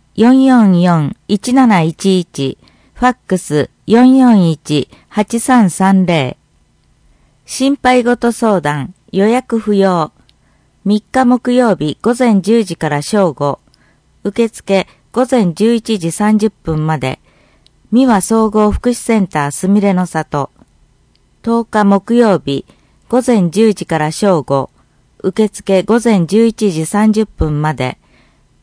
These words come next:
地目寺総合福祉会館。十七日木曜日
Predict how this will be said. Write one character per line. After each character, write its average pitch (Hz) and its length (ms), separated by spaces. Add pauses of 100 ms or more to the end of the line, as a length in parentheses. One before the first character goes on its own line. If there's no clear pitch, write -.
地 226 140
目 240 280
寺 175 140
総 220 280
合 214 200
福 214 200
祉 - 160
会 185 220
館。 123 300 (920)
十 240 240
七 208 280
日 180 360
木 185 300
曜 202 240
日 139 280